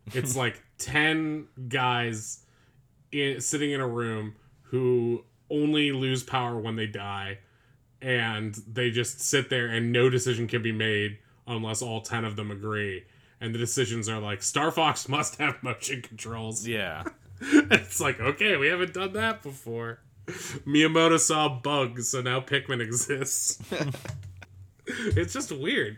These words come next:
Speaker 1: It's, it's
Speaker 2: Yeah,
Speaker 1: a
Speaker 2: it
Speaker 1: weird thing.
Speaker 2: Yeah.
Speaker 1: It'll never stop being weird. We could obsess over it for years to come,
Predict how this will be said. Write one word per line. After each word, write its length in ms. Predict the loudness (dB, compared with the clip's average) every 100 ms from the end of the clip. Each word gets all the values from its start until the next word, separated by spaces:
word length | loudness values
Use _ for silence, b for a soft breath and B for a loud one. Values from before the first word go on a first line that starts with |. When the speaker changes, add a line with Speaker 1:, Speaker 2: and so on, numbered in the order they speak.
| -4
Speaker 1:
It's, 200 | -4 0
it's 240 | 4 4
Speaker 2:
Yeah, 40 | 4
Speaker 1:
a 60 |
Speaker 2:
it 100 | 2
Speaker 1:
weird 320 | 0 0 -2 -6
thing. 140 | -10 -8 2
Speaker 2:
Yeah. 60 |
Speaker 1:
It'll 180 | 6 6
never 320 | 6 6 6
stop 400 | 2 0 -2 -2
being 320 | -4 -4 0 0
weird. 420 | 2 0 -2 -8 B B B B
We 100 | -2
could 120 | 0
obsess 360 | 0 0 0 2
over 280 | 0 2 0
it 120 | 0
for 120 | -4
years 400 | -4 -2 -2 -4
to 80 | -8
come, 400 | -4 -4 -4 -10